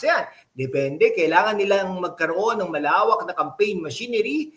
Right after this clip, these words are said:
at matibay na suporta mula sa masa. Kaya kung gusto mong natin bagu-, gusto natin baguhin ang politika sa bansa,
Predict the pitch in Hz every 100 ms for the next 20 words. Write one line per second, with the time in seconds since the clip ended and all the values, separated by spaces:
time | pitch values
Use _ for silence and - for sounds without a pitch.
0 | _ - 131 143 139 240 220 214 196 175
1 | - 226 220 214 208 156 131 135 147 170
2 | 220 175 147 139 135 269 269 120 - -
3 | _ 196 269 320 - 247 240 214 - 247
4 | 269 294 247 220 226 226 220 202 202 220
5 | 190 - _ _ _ _ - 185 196 233
6 | 233 240 196 196 233 262 214 180 - 175
7 | 202 - 220 185 - 147 139 131 139